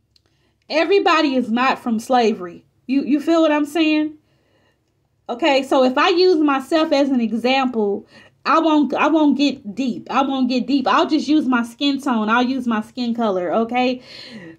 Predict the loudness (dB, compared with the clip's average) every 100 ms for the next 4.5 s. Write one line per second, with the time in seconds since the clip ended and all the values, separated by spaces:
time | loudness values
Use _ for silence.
0 | _ _ -4 0 2 2 0 0 0 2
1 | 2 0 0 2 2 2 2 0 2 2
2 | 0 -2 0 -2 0 0 0 -2 -8 -2
3 | 0 2 2 2 0 0 0 2 2 -2
4 | -2 0 0 -2